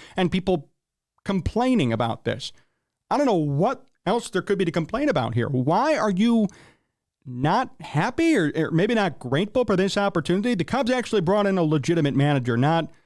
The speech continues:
a figurehead who is a beloved hero who they brought in because he is that beloved hero.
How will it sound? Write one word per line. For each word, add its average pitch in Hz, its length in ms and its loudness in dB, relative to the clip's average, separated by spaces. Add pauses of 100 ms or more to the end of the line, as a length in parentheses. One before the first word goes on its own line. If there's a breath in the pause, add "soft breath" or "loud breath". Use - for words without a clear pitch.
(120)
a 151 100 0
figurehead 123 840 0 (320 soft breath)
who 170 520 2
is 165 180 0
a 151 80 0
beloved 165 360 0
hero 143 520 0
who 156 120 2
they 160 120 2
brought 170 300 2
in 175 180 2
because 156 380 -2
he 175 200 2
is 156 160 2
that 156 220 0
beloved 135 320 0
hero. 165 240 0